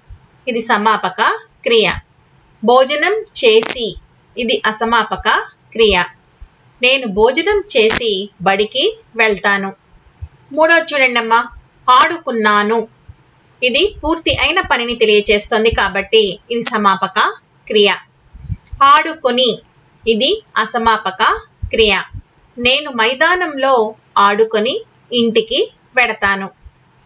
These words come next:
నాలుగోది చూడండి, చదువుకున్నాను. ఇది పూర్తి అయిన పనిని తెలియచేస్తుంది కాబట్టి ఇది సమాపక క్రియ. చదువుకొని, ఇది పూర్తి కాని పనిని తెలియచేస్తుంది కాబట్టి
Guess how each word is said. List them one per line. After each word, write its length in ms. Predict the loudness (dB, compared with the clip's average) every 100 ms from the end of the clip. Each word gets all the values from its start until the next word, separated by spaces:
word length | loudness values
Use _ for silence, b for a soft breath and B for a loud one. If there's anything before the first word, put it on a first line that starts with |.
| _ _ _ -20 -20 _ -20 -20 _ _ 0
నాలుగోది 440 | 0 2 0 -2
చూడండి, 440 | -2 0 0 0 -4 -6 _ _ _ _ -14 -4 2
చదువుకున్నాను. 920 | 2 0 -6 -2 0 2 0 -2 -6 -10 _ _ _ _ -8
ఇది 160 | -6 -4 -2
పూర్తి 300 | -2 0 0 0
అయిన 200 | 0 -2 -2 -4 -4
పనిని 260 | -2 -2 0
తెలియచేస్తుంది 720 | 0 0 0 -2 -2 -2 -2 -2 -2
కాబట్టి 460 | -2 -2 0 0 0 -6 _ -4
ఇది 160 | -2 0 -2 -6 -4
సమాపక 500 | -2 0 0 -2 -2 -2 -2 -8 -12 -4
క్రియ. 220 | 0 2 0 -8 _ _ -20 _ _ _ _ -2
చదువుకొని, 800 | 0 -2 -4 -4 0 0 0 -4 -6 _ _ _ -8 -4
ఇది 120 | -4 0
పూర్తి 320 | 0 0 -2 -2 0
కాని 240 | 0 0 -4
పనిని 240 | -4 -4 -2
తెలియచేస్తుంది 760 | 2 2 2 0 -2 -2 -2
కాబట్టి 640 | -2 -2 -4 -2 -2 -2